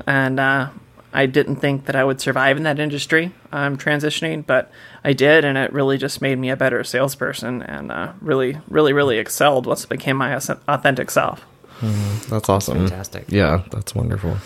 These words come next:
Speaker 3: So tell us a little bit about how you sort of, like, what led you to,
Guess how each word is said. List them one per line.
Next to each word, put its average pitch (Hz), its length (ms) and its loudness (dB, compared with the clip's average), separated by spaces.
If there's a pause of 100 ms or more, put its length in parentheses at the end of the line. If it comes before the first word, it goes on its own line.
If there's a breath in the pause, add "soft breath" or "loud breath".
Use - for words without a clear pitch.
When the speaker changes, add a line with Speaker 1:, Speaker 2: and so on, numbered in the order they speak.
(1040 loud breath)
Speaker 3:
So - 180 0
tell 139 220 2
us 170 140 2
a 180 40 -2
little 160 160 2
bit 139 140 2
about 120 300 2
how 117 300 2
you 107 760 0 (360 soft breath)
sort 110 260 2
of, 98 280 0
like, 98 160 2
what 107 260 2
led 113 280 4
you 95 300 -2
to, 90 680 0